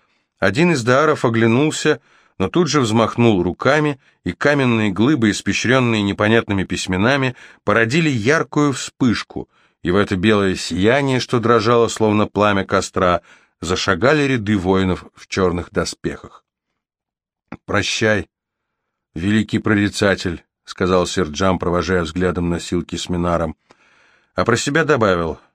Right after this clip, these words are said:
«Пусть будут добры к тебе духи, или кто там ждет на другой стороне».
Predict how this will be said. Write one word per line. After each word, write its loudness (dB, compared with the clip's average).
«Пусть -2
будут -2
добры 0
к -16
тебе 0
духи, -4
или -6
кто -6
там -4
ждет -4
на -4
другой -2
стороне». -4